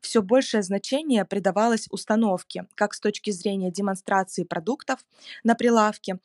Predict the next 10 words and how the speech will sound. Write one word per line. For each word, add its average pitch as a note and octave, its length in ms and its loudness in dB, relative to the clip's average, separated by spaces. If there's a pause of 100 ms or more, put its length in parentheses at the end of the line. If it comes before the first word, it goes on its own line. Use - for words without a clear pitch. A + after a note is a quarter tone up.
(120)
так C#4+ 200 0
и B3 40 -4
с - 80 -8
точки A3 300 -4
зрения G3+ 540 -2
оформления F#3+ 600 -2
помещения F#3+ 640 0
для E3+ 160 -2
особого F#3 440 -2
мероприятия. F3+ 840 -4